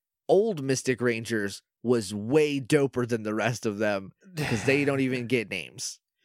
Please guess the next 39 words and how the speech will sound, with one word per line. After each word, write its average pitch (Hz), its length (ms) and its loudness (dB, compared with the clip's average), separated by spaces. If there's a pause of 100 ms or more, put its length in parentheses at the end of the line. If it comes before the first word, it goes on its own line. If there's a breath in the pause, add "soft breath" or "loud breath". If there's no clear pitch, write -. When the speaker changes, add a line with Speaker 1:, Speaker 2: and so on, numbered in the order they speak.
(240)
Speaker 1:
or 107 180 -2
we 104 140 -4
don't 120 180 0
even 107 160 0
see 120 140 0
their 101 140 -2
faces 98 420 -4
fully 82 360 -6
at 78 80 -8
all 78 100 -6
Speaker 2:
We 240 80 -2
Speaker 1:
during - 180 -2
Speaker 2:
see 247 60 -4
Speaker 1:
the 82 100 -12
entire 95 360 -8
th- 170 120 -14
Speaker 2:
I 175 80 0
mean, 196 100 -2
there's 160 220 -2
three 285 240 -2
of 247 120 -4
'em, 92 220 -4
right? 190 340 -6 (240)
Speaker 1:
There's 139 180 2
four 226 400 0
others. 202 260 2
Speaker 2:
Well, 196 140 4
Speaker 1:
We 277 80 2
Speaker 2:
there's 208 100 4
Speaker 1:
see 202 120 0
Speaker 2:
four. 165 880 0
Speaker 1:
Yeah. 127 440 0 (1500)
Speaker 2:
All 160 100 4
right, 135 80 0
well, 185 100 2
let's 208 140 -2
just, 196 160 -10 (300)
let's 180 120 -8
just, 180 140 -8